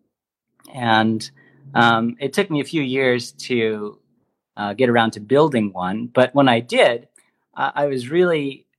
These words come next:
happy because, uh, it allowed you to get feedback and assistance as you're writing code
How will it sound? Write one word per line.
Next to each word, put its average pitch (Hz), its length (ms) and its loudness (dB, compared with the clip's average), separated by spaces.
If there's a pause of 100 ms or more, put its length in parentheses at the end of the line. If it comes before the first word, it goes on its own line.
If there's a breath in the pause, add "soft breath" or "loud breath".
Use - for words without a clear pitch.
(100)
happy 190 460 -2
because, 120 680 -6
uh, 117 280 -2
it 127 100 -8
allowed 151 340 0
you 151 100 -8
to 131 60 -4
get 127 320 -4
feedback 127 560 -2
and 120 80 -8
assistance - 680 -10
as 120 260 2
you're 110 260 -2 (300)
writing 131 400 2
code 107 480 -10